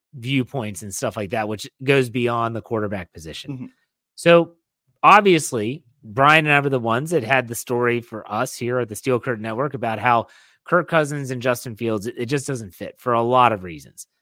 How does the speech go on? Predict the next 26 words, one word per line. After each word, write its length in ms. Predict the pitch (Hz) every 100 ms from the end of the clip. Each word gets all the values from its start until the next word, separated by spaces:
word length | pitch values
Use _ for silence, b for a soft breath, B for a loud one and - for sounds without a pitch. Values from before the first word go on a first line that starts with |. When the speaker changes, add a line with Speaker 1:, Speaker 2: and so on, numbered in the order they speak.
| -
Speaker 2:
Mm-hmm. 140 | 131 - _ _ -
Speaker 1:
So 200 | 180 170
what 380 | 156 226 285
would 140 | 233 214
have 200 | 175 135
been 540 | 165 160 156 151 143 _ _ _ -
a 60 | 131
decision 580 | 131 - 156 139 143
that 160 | 131 123
would 160 | 135 131
have 100 | 117
appeased 640 | 101 - 170 175 147 123
you 380 | 98 82 110 131 _ _ _ -
and 560 | 127 127 131 127 123 - - 110
ge-, 200 | 135 147
like, 180 | 139 -
satisfied 840 | - 160 165 160 139 135 127 117
your 460 | 117 135 135 131 123 _ _ -
thirst 480 | 147 135 107 -
for 360 | - 120 117 117
this 320 | 95 120 117
type 280 | - 113 104
of 140 | 92
player? 280 | - 135 - _ _ _ b b b b b b
Speaker 2:
Yeah, 220 | 233 180
so 500 | - 226 214 202 202